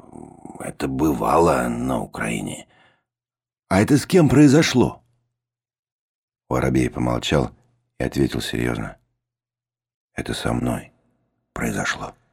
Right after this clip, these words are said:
Потом помолчал и добавил: "Ну, я пойду в библиотеку". И ушёл,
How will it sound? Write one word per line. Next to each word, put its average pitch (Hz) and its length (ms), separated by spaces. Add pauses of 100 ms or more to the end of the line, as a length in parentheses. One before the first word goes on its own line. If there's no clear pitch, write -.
(2000)
Потом 57 300
помолчал 55 500
и 55 60
добавил: 53 480 (1300)
"Ну, 90 320 (920)
я 98 160
пойду 65 300
в 60 80
библиотеку". - 880 (1500)
И 104 80
ушёл, - 540